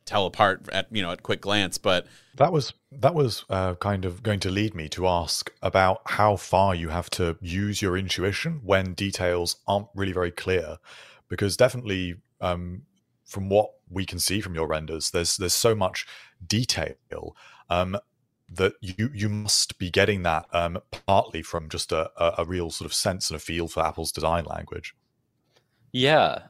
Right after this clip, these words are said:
Speaker 3: um, it's actually, it's a lot of that, um, especially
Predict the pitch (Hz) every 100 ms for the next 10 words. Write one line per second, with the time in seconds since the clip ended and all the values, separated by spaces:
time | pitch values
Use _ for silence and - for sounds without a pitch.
0 | - 117 117 113 110 107 _ _ _ _
1 | _ _ _ _ _ - 117 139 - -
2 | 147 120 - _ _ _ _ - 110 101
3 | 110 101 85 78 71 60 - _ 98 98
4 | 82 87 87 _ _ - - 117 - 139
5 | 123 101